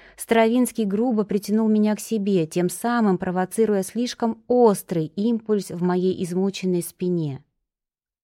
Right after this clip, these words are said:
Невыносимая физическая боль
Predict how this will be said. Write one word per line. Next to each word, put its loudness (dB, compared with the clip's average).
Невыносимая 2
физическая -2
боль 0